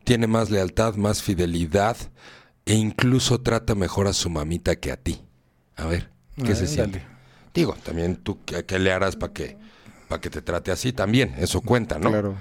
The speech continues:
Speaker 1: También. Pero bueno, vamos a suponer ahorita que eres bien linda, eres bien adorable,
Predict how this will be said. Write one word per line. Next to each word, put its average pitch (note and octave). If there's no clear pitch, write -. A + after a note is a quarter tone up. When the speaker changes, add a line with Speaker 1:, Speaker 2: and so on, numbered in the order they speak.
Speaker 1:
También. F2+
Pero F#3+
bueno, F#3+
vamos G3+
a D3+
suponer A#2+
ahorita A2+
que F#2
eres F#2
bien F2
linda, G#2+
eres E2+
bien F2
adorable, E2